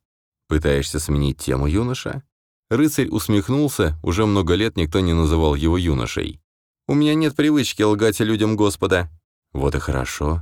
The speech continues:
это была бы исключительно дурная привычка». Поэтому могу только сказать, что мальчику с нами ничего не угрожает. Мы охраняем его и везём в безопасное место. И, может быть, в это трудно поверить, глядя на нас, но мы на стороне добра.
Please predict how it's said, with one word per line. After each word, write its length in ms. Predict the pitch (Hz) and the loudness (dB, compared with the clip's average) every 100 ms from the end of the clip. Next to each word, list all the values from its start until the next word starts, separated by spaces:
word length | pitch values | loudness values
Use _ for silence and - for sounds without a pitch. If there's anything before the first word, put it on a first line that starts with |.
| 80 | -6
это 220 | 80 78 78 | -4 0 2
была 240 | 82 95 | 2 2
бы 140 | 98 - | 0 -2
исключительно 1000 | 101 - - 90 80 120 151 151 151 143 | -6 -6 -2 -2 0 -4 -4 -2 -2 -2
дурная 420 | 143 143 139 123 | -2 -2 -2 -2
привычка». 680 | 135 131 92 76 - - - _ _ _ _ _ - | -2 -2 -2 -2 -4 -6 -6 _ _ _ _ _ 0
Поэтому 400 | 147 156 156 147 | 0 2 2 4
могу 300 | 143 143 139 | 2 2 2
только 260 | 131 120 113 | 0 0 0
сказать, 340 | 120 117 131 | 2 2 2
что 220 | - 107 | 0 0
мальчику 460 | 104 117 117 120 107 | 2 2 0 0 0
с 80 | - | 2
нами 240 | 107 101 | 2 2
ничего 540 | 107 156 - 135 120 | 0 -2 -2 -2 0
не 100 | 110 | 2
угрожает. 680 | 104 95 95 85 76 67 - - | 2 4 2 4 2 0 -6 -2
Мы 160 | 82 | 0
охраняем 480 | 78 85 82 82 78 | 2 2 2 2 2
его 340 | 78 113 135 - - | 2 0 -2 -6 -4
и 80 | 90 | 0
везём 340 | 85 90 123 | 0 0 -2
в 60 | 110 | -2
безопасное 640 | 117 117 104 85 104 107 | 0 2 2 0 2 0
место. 400 | 98 76 87 80 78 _ - | 2 0 0 -2 -4 _ -2
И, 100 | 76 | 2
может 320 | 90 85 80 | 4 2 2
быть, 180 | 82 82 | 0 2
в 40 | |
это 180 | 82 73 | 0 2
трудно 320 | - - 82 | 0 0 2
поверить, 440 | 76 80 78 78 | 2 2 2 2
глядя 340 | 76 80 76 80 | 0 2 2 2
на 140 | 85 | 2
нас, 260 | 82 78 - | 0 0 -2
но 220 | 90 87 | -2 0
мы 180 | 87 107 | 2 0
на 140 | 131 | -2
стороне 440 | - 131 135 110 80 | -4 -2 -2 0 2
добра. 460 | 101 101 80 80 | 2 2 0 -2